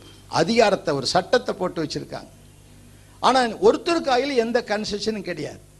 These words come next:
நான் ஏன் இதெல்லாம் சொல்றேன்னா, சில வரலாறுகளை தெரிந்து கொள்ள வேண்டும். முதலாவது, வரலாறு தெரியலன்னு சொன்னா நம்முடைய கிறிஸ்தவத்தை நீங்க அறிந்து கொள்ள முடியாது, மெய்மதத்தை அறிந்து கொள்ள முடியாது.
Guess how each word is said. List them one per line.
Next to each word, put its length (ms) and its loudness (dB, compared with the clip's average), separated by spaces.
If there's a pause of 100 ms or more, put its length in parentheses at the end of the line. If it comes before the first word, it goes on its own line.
(140)
நான் 260 -4
ஏன் 220 2
இதெல்லாம் 340 -2
சொல்றேன்னா, 560 -2 (160)
சில 280 2
வரலாறுகளை 840 2
தெரிந்து 300 -2
கொள்ள 200 0
வேண்டும். 320 0
முதலாவது, 420 -6 (100)
வரலாறு 600 2
தெரியலன்னு 460 -2
சொன்னா 640 -2 (680)
நம்முடைய 760 0
கிறிஸ்தவத்தை 960 0 (120)
நீங்க 240 2
அறிந்து 240 -2
கொள்ள 200 2
முடியாது, 380 -8 (880)
மெய்மதத்தை 600 4
அறிந்து 260 4
கொள்ள 200 4
முடியாது. 400 -6